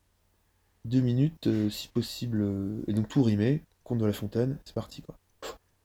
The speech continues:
Et, euh, ça s'était très bien passé, c'est pour ça qu'évidemment ça me reste en mémoire, sinon je l'aurais effacé, euh, illico. Euh,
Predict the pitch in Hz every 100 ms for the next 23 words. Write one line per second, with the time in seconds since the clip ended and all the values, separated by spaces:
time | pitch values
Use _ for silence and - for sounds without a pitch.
0 | _ _ _ - 98 92 92 104 - -
1 | - 117 107 113 135 - - 104 101 110
2 | - 104 104 104 101 131 151 - 101 101
3 | 104 104 113 104 117 110 98 98 107 104
4 | 151 - - - - - - - 104 95